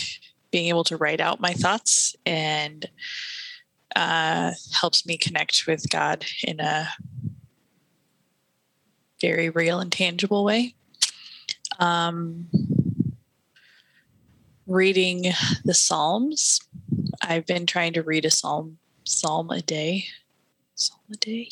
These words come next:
Yeah. Um, and that is very contemplative. And then I recently downloaded this app. This is my third and newest one. It's called Glorify. Um, and I know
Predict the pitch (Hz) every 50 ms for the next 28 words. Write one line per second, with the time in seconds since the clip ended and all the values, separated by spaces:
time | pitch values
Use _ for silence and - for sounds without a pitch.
0 | - - 147 143 - - - _ _ _ _ - - - - - - - - -
1 | 165 160 147 - 170 - - - - - _ _ _ _ _ - 208 190 180 165
2 | 156 - - - _ _ _ _ _ _ _ _ _ _ _ _ _ _ _ -
3 | - 185 170 - - 160 156 151 156 - - 165 160 - - 175 - - - 175
4 | 180 185 202 208 202 - - - - - - - - - - - - _ - -
5 | - 196 196 190 190 185 180 180 - - - 180 175 165 170 185 - - - 269
6 | - 254 233 196 180 156 165 175 175 180 180 180 175 - 165 147 - - 160 156
7 | 160 - _ - - - - - 165 - - 165 160 160 160 - - - - -
8 | 175 165 160 165 160 170 - 180 170 165 160 156 160 160 156 - - 175 175 180
9 | - - - - - 170 170 165 156 - - - - - 196 202 - 262 262 277
10 | 294 285 254 247 _ - - _ _ _ _ _ _ _ _ _ _ _ _ _
11 | - - - - - - 170 170 165 165 160 165 165 160 - - - - - -
12 | - - - - - - - - - 214 214 214 220 240 254 254 226